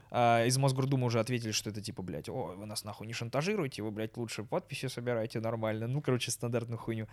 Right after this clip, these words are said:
Вот прикинь, ситуация, когда реально честные люди, ну, условно,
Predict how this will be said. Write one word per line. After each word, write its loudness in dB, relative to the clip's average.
Вот 4
прикинь, 4
ситуация, 6
когда 4
реально 10
честные 4
люди, 2
ну, 2
условно, 4